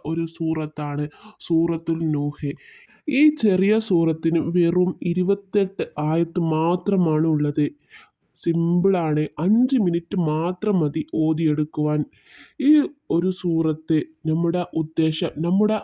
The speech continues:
ആഗ്രഹം മനസ്സിൽ കൊണ്ടുവന്ന് ആ ആഗ്രഹം സഫലീകരിക്കുവാൻ എന്ന ഉദ്ദേശത്തിൽ, നല്ല ഉദ്ദേശത്തിൽ ഒരു തവണ ഓതി അള്ളാഹുവിനോട്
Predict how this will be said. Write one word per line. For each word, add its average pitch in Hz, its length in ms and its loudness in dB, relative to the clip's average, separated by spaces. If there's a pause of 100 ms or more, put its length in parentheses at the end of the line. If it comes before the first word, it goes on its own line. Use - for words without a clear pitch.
ആഗ്രഹം 156 600 -4
മനസ്സിൽ 160 480 -2 (100)
കൊണ്ടുവന്ന് 156 600 0 (420)
ആ 277 100 2 (120)
ആഗ്രഹം 170 500 -2
സഫലീകരിക്കുവാൻ 180 1160 -2 (180)
എന്ന 170 220 -2 (160)
ഉദ്ദേശത്തിൽ, 160 840 -2
നല്ല 180 300 0 (100)
ഉദ്ദേശത്തിൽ 151 720 -4 (460)
ഒരു 214 240 2
തവണ 160 340 2 (240)
ഓതി 160 340 2 (180)
അള്ളാഹുവിനോട് 175 880 2